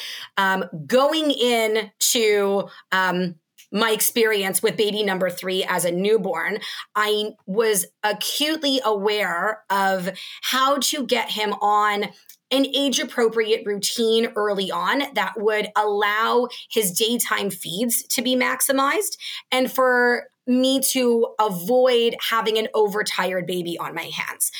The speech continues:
So one of the things that I always teach my moms of newborns about is what's called a wake window or a wake period. So a wake window refers to the amount of time that a baby of any age can be up for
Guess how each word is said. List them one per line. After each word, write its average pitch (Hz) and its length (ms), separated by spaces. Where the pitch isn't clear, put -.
So 220 540
one 262 320
of 339 80
the 311 140
things 285 320
that 226 140
I 220 140
always 254 680
teach 233 400
my 208 460
moms 202 420
of 180 120
newborns 208 560
about 180 400
is 220 160
what's 233 220
called 254 300
a 233 80
wake 202 380
window 156 420
or 196 120
a 190 80
wake 190 300
period. - 440
So 240 300
a 240 80
wake 277 340
window 359 320
refers 240 500
to 254 100
the 226 160
amount 208 320
of 190 80
time 175 560
that 196 260
a 220 60
baby 247 380
of 214 140
any 202 320
age 185 240
can 180 220
be 180 180
up 170 200
for 269 400